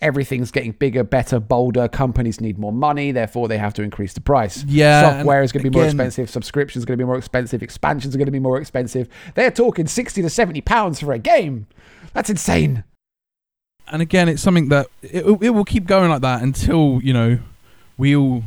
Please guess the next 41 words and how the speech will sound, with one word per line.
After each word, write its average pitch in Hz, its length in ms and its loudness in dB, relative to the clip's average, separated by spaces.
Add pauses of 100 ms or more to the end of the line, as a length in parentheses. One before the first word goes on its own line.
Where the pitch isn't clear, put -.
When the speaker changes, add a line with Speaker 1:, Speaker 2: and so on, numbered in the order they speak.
(100)
Speaker 2:
rise 123 300 0
up 127 140 4
against 127 320 -2
them 107 160 0
and 104 100 -6
say, 107 220 -6
"No, 120 200 -2
we're 135 80 2
not 127 140 -2
doing 135 220 -2
this. - 260 -8
What 147 120 -2
we 147 100 -2
need 117 360 -2 (140)
is 113 520 -6 (180)
<laughs> - 180 -18
a - 40 -8
resistance." 113 600 -4 (600)
Speaker 1:
Watch 139 260 -4
Dogs, 120 60 -4
Speaker 2:
Maybe 131 280 6
Speaker 1:
Watch 123 120 8
Speaker 2:
a, - 20 2
Speaker 1:
Dogs 139 160 -2
Legion. 135 80 4
Speaker 2:
ah, 131 460 4
you're 107 260 -2
right. 104 280 -8 (260)
Fine, 117 240 -2
ruined 127 220 4
my 175 80 6
joke 185 220 4
there. 110 120 2
Thanks, 127 260 0
mate. 110 240 -2 (220)
Speaker 1:
<laughs> - 200 -8
I 165 100 -4
took 139 180 -4
that 135 120 -4
from 117 140 -4
you. 110 60 -10